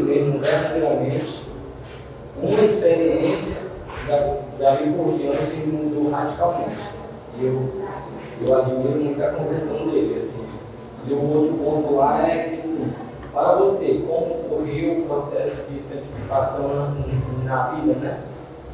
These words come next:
Então, a minha já foi totalmente diferente da dele. A minha foi compassadamente, entendeu? Foi um, foi um contexto totalmente diferente do dele.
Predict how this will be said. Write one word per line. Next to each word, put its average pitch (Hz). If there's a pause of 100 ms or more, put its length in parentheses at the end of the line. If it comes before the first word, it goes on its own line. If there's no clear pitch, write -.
Então, 143
a 151
minha 190
já 185
foi 160
totalmente 160 (140)
diferente -
da -
dele. - (500)
A 123
minha 143
foi 147 (1500)
compassadamente, -
entendeu? - (1080)
Foi 117
um, 127 (400)
foi 131
um 131 (260)
contexto 147
totalmente 190
diferente 151
do -
dele. -